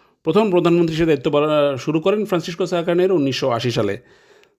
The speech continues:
তবে দুঃখজনকভাবে একটি বিমান দুর্ঘটনায় তার মৃত্যু হয় এবং দলটির প্রতিষ্ঠাতা এবং প্রথম প্রধানমন্ত্রী, এ, তার জীবন ইতি টানেন।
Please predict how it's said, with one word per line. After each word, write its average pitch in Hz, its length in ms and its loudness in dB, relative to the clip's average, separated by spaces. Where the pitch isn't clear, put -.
তবে 131 480 4
দুঃখজনকভাবে 131 840 0
একটি 151 180 -2
বিমান 160 300 -2
দুর্ঘটনায় 160 360 -2
তার 156 140 -2
মৃত্যু 143 300 -2
হয় 175 280 2
এবং 143 220 0
দলটির 131 260 0
প্রতিষ্ঠাতা 165 500 -2
এবং 127 260 2
প্রথম 165 240 -2
প্রধানমন্ত্রী, 135 680 0
এ, 127 180 2
তার 123 240 0
জীবন 123 380 2
ইতি 123 200 -4
টানেন। 127 340 0